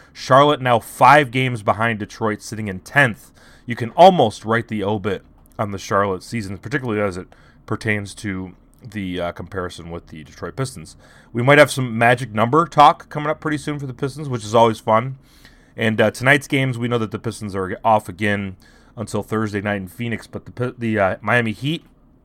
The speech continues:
are at San Antonio, and the Magic will be playing host to New Orleans. The Heat will be big underdogs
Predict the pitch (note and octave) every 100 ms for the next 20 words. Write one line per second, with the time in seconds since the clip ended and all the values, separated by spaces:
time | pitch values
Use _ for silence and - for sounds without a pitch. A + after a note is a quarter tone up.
0 | _ _ - B2 B2 A#2 B2+ A2 G#2+ C3+
1 | C#3+ D3 C#3+ C#3 - - - _ A2+ A2+
2 | G#2 A2 A#2 A2+ A#2 - F#2+ G#2+ - G#2
3 | F#2 G2 F#2 - F2+ F2 G2 G2+ F#2+ F2
4 | F#2 A#2 G#2+ G2+ G2 F2 A#2 A2+ A#2+ A#2+
5 | G#2 G2 F#2+ F#2+ -